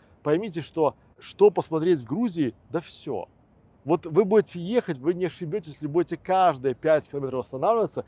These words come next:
и будет какой-то достопримечательность, историческое там место, либо какой-нибудь красивый вид, где вы просто будете кайфовать.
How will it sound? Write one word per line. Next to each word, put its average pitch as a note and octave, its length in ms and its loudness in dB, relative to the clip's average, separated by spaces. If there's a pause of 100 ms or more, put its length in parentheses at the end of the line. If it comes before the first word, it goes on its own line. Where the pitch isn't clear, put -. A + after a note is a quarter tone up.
(260)
и C#3 120 -2
будет E3+ 220 -2
какой-то D#3+ 400 2 (600)
достопримечательность, D#3 1160 -4
историческое D#3+ 640 -4
там F3 340 -6 (480)
место, C#3+ 640 -4
либо C#3 220 -4
какой-нибудь E3+ 360 -6
красивый D#3+ 540 0
вид, F3 320 -4 (480)
где B2+ 120 0
вы D#3 40 -2
просто E3+ 220 -4
будете D3+ 240 -2
кайфовать. C3 480 -4